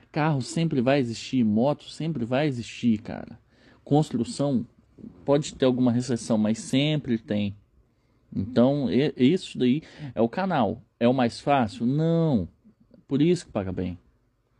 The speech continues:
Enfim. Vrum. Queria ter essa sorte de alguém me avisar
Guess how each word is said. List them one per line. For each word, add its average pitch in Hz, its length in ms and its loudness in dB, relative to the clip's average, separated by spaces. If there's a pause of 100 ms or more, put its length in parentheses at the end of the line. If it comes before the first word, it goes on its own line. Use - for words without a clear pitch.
(300)
Enfim. 117 400 2 (1000)
Vrum. 233 680 4 (2750)
Queria 220 280 4
ter 165 400 -2 (420)
essa 165 280 -4
sorte 139 520 -2
de 131 160 -2
alguém 120 340 2
me 147 160 -2
avisar 123 600 -2